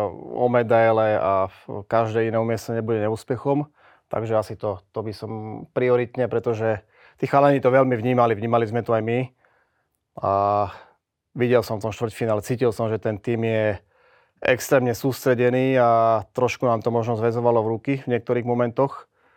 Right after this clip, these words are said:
že tam tá zodpovednosť bola obrovská a bolo vidieť, že tí chalani naozaj nie sú úplne sto percent uvoľnení v tom zápase, že teda o nič nejde, však poďme si zahrať štvrťfinále. Tá zodpovednosť tam bola obrovská, takže asi ten tlak,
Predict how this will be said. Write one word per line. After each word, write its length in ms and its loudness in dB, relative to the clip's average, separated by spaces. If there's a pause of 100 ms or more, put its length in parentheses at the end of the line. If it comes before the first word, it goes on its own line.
(320)
že 80 -6
tam 240 0
tá 80 0
zodpovednosť 560 -2
bola 160 2
obrovská 640 0 (460)
a 400 -2 (260)
bolo 300 4
vidieť, 320 -2
že 20 -14
tí 140 -12
chalani 340 0
naozaj 400 0
nie 140 -4
sú 400 -4 (500)
úplne 380 4
sto 180 2
percent 320 2
uvoľnení 480 2
v 160 -6
tom 60 -2
zápase, 420 2
že 160 -6
teda 400 2 (400)
o 160 2
nič 160 -2
nejde, 480 0
však 220 -8
poďme 180 0
si 140 -6
zahrať 260 -2
štvrťfinále. 680 0 (640)
Tá 100 -2
zodpovednosť 460 -2
tam 160 -2
bola 100 0
obrovská, 400 -8
takže 400 -8 (600)
asi 240 2
ten 240 0
tlak, 340 2